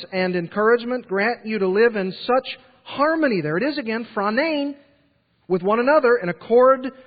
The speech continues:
with Christ Jesus." He's gonna say it over and over again.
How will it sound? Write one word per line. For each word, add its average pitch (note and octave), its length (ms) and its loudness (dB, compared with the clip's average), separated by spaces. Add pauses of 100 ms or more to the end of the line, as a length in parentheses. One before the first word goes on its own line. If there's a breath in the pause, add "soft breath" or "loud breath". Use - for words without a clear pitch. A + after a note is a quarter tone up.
with A3+ 200 0 (120)
Christ A#3+ 540 -4
Jesus." C#4 640 -6 (240 soft breath)
He's E3+ 120 -8
gonna G3 160 -4
say - 160 -4
it E3+ 180 0
over B3+ 420 2
and F#3 220 -6
over A#3 360 -2
again. A#3 280 -6